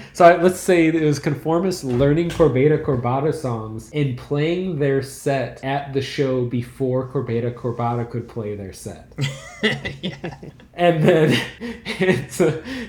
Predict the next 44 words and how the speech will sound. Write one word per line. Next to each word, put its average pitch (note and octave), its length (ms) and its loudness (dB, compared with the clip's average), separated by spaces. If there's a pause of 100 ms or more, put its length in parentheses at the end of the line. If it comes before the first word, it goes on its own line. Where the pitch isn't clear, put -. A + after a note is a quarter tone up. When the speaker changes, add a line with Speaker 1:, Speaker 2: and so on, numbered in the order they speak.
(180)
Speaker 1:
uh, D3+ 160 0
but D#3+ 340 4
then F3+ 420 2
what E3 160 4
happened F#3 440 0
was D#3 180 -2
they E3 100 2
were D#3+ 120 0
like, C3 340 -2
whoever F3 400 4
still E3 420 2
owned D#3 440 2
the C#3 180 0
van, A#2 520 0
the C3+ 120 0
other D#3 180 2
one D3+ 140 0
had C3+ 160 -2
been B2 320 -4
returned C3 540 -4
or A2+ 120 -2
whatever. G#2+ 640 -8
While D3+ 760 0
the C#3 100 2
band C#3+ 340 0
was B2+ 140 -4
playing C#3 400 -4
their A#2 220 -2
set, - 600 -4
who, D3 100 -2
whichever D3 440 2
band B2 260 0
it A2+ 80 -2
was, A#2 200 -2
I A#2 60 -4
can't A#2+ 220 -4
remember A2+ 280 -6
at A2 80 -6
this A2 160 -10
point, A2+ 340 -8
the D3+ 140 6
other E3+ 240 4
band B2+ 420 -2
went C#3 400 -4